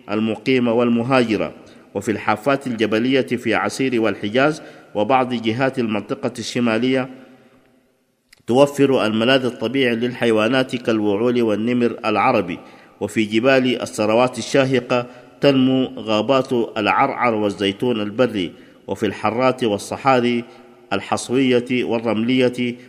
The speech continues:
تستوطن بعض الحيوانات المفترسة كالضباع والذئاب والثعالب، وكانت تعيش بها إلى عهد قريب قطعان المها العربي والنعام.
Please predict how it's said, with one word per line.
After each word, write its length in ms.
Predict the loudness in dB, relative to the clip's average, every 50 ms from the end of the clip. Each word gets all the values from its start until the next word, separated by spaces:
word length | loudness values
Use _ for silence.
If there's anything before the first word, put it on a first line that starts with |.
| -20 -10 -6
تستوطن 800 | -4 -4 -2 0 0 0 2 2 0 0 0 0 -2 -2 -4 -6
بعض 300 | -4 0 2 2 2 2
الحيوانات 680 | -2 -4 -2 -2 0 0 0 0 2 0 0 0 0 -2
المفترسة 760 | -2 -2 -2 -4 -6 -8 -6 -4 -2 0 -2 0 0 -2 -4 -4 -8 -16 -20 -20 -14 -6
كالضباع 640 | -6 -6 -4 -2 -2 0 2 2 2 2 2 2 2
والذئاب 580 | 2 2 0 -2 -4 -4 -2 0 0 0 0 0
والثعالب، 600 | 0 0 -2 -2 0 4 4 6 4 4 2 -2 -6 -12 -18 -20 -20 -20 -10 -10
وكانت 500 | -8 -4 2 2 2 4 2 0 -2 0
تعيش 360 | 0 2 2 2 0 0 -2
بها 380 | -2 -2 -2 0 2 2 2 2
إلى 220 | 0 0 -2 0
عهد 400 | 2 2 0 0 0 -4 -4 -4 -2 -2
قريب 480 | 0 2 2 2 2 2 0 -2 -2 -4 -8 -16 -20 -20 -12 -8
قطعان 440 | -8 -6 -4 0 0 2 2 2 2
المها 640 | 0 0 2 0 0 0 0 -2 -2 -2 -2 -4
العربي 500 | -2 0 2 2 4 2 2 0 0 -2
والنعام. 560 | -2 -2 -2 0 2 4 4 6 4 4 0